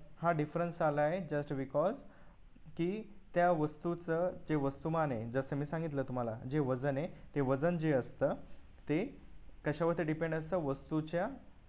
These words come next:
आणि पृथ्वीच्या सेंटरच्या डिस्टन्समध्ये. Distance जास्तीत जास्त असेल तर वजन कमी असतं, Distance कमी झालं तर वजन वाढतं. तर याच्यामुळे बघा, मी तुम्हाला सांगतो, आपली जी पृथ्वी आहे ती perfectly गोल नाही आहे,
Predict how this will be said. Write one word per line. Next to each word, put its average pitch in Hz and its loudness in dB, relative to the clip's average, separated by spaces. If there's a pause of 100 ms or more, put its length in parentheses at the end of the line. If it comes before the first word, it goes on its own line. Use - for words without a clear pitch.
(1120)
आणि 156 0 (360)
पृथ्वीच्या 156 0
सेंटरच्या 147 0
डिस्टन्समध्ये. 143 -2 (260)
Distance 143 0
जास्तीत 160 2
जास्त 160 2
असेल 185 0
तर 170 4
वजन 139 0
कमी 135 -2
असतं, 123 -4
Distance 165 -2 (440)
कमी 160 4
झालं 160 2
तर 165 0
वजन 123 2
वाढतं. 107 0 (300)
तर 139 0
याच्यामुळे 156 4
बघा, 139 4
मी 135 0
तुम्हाला 139 -2
सांगतो, 135 -2
आपली 147 2
जी 175 2
पृथ्वी 165 0
आहे 170 0
ती 185 0
perfectly 160 2
गोल 143 4
नाही 127 2
आहे, 95 -6